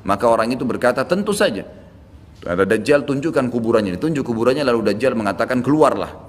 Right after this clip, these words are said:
Maka keluarlah, eh, orang tuanya dan berkata ibu ayahnya, "Ikutlah pada orang ini, karena,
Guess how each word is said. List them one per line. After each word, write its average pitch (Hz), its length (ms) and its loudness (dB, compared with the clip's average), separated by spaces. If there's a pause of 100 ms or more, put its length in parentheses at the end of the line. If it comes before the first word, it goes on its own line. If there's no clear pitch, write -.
(540)
Maka 95 160 0
keluarlah, 131 840 0
eh, 92 240 -4
orang 120 360 2
tuanya 113 840 -4
dan 117 240 0
berkata 110 400 0
ibu 101 240 -2
ayahnya, 117 480 0
"Ikutlah 104 640 -2
pada 92 240 -2
orang 98 320 0
ini, 139 240 -2
karena, 98 240 -4